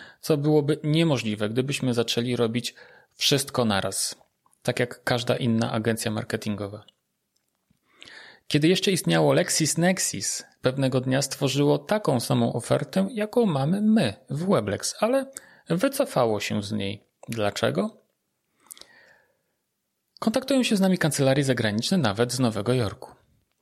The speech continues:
Dzięki specjalizacji robimy wszystko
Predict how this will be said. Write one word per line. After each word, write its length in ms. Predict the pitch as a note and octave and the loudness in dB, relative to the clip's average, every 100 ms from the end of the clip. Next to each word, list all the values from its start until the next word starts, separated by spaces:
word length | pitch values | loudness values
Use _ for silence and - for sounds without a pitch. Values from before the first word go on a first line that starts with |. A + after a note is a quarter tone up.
| - _ - - | -20 _ -16 -2
Dzięki 280 | A#2+ A#2+ B2+ | -2 0 -2
specjalizacji 840 | C3 - B2 B2 C3 C3 G3+ G#3 | -2 -2 -2 0 0 0 -2 2
robimy 380 | D#3 C#3 C3+ C3+ | 2 0 -2 -2
wszystko 640 | - E3 - - D#3 | 0 -2 0 0 0